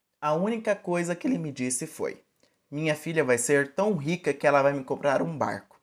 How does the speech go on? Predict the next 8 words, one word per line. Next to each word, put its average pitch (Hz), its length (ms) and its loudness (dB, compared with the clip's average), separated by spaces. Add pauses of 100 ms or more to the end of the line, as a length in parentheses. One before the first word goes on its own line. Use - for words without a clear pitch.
(340)
Fecha 113 340 -4
aspas. - 460 -12 (800)
Desde 139 400 0
então, 139 500 0 (240)
o 127 80 -6
famoso 131 1300 0
olho 113 400 -2
gordo. 65 480 -14